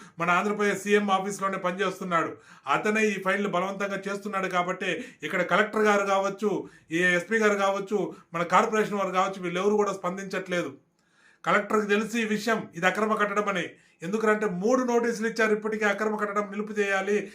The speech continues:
లేదంటే కూలదోస్తామని. అయినా అతను వీళ్ళ నోర్లు, వీళ్ళ చేతుల్ని కూలదోశాడు ఓబరాయ్ గ్రూప్ వాళ్ళు. అతను కూలదీశాడో, లేకపోతే సీఎం ఆఫీస్లో ఉన్నటువంటి ఆ సీనియర్ ఐఏఎస్ ఆఫీసర్ ఏమన్నా వీళ్ళ చేతులకు బేడీలు వేసి కూర్చోబెట్టారో తెలీదు.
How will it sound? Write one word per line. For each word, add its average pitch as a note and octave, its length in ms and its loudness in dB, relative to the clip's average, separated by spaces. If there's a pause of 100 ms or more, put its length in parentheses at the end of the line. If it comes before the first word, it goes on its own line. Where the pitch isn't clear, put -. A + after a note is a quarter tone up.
(140)
లేదంటే G3+ 240 0
కూలదోస్తామని. G3 720 0 (440)
అయినా F#3+ 440 4 (200)
అతను F3 260 0
వీళ్ళ F#3+ 220 0
నోర్లు, G#3+ 380 2
వీళ్ళ F#3+ 400 0
చేతుల్ని G#3 500 0
కూలదోశాడు F#3+ 560 -2
ఓబరాయ్ F#3 380 0
గ్రూప్ F3+ 260 -6
వాళ్ళు. F3 520 -2 (540)
అతను G3 240 -4
కూలదీశాడో, G3 580 2 (380)
లేకపోతే F3+ 360 -4
సీఎం G#3 340 2
ఆఫీస్లో G3 340 -2
ఉన్నటువంటి F#3 420 -2
ఆ E3 100 2
సీనియర్ F#3+ 320 -2
ఐఏఎస్ F#3+ 420 0
ఆఫీసర్ F3 320 -4
ఏమన్నా F3 240 0 (320)
వీళ్ళ F3+ 140 2 (120)
చేతులకు G#3 400 0
బేడీలు G3 280 0
వేసి F3+ 160 -4
కూర్చోబెట్టారో F3 580 -2
తెలీదు. E3+ 300 -2